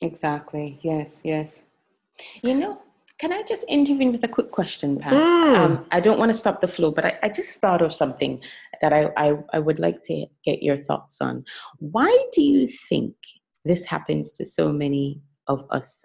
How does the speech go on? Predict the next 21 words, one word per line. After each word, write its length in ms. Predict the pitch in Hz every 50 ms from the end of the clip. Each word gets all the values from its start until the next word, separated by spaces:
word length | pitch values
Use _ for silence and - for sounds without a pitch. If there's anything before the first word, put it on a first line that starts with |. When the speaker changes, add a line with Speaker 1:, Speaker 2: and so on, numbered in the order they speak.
| _ -
Speaker 1:
as 220 | 135 131 127 127 - -
women? 400 | 131 127 123 123 120 120 123 - -
I 40 | 131
mean, 160 | 131 131 131 -
for 80 | -
some 200 | 143 - 185 185
of 120 | 180 175 170
us, 120 | 170 165 -
it 60 | -
happens 400 | 143 151 147 - 160 156 156 156
when 140 | 147 143 139
we're 80 | 143 143 143
younger, 640 | 160 165 165 160 160 160 160 165 160 165 165 165 165 - - - - - - - -
midlife, 800 | 151 170 170 170 170 160 165 160 160 160 160 160 160 160 160 -
a 60 | -
bit 160 | - 175 170 175
older. 380 | - 165 160 160 160 160 160 160 156 - - - - _
What 400 | - 165 175 220 294 415 415 - -
is 180 | - 302 277 -
it 140 | 226 220 226 - -
that, 180 | 175 156 151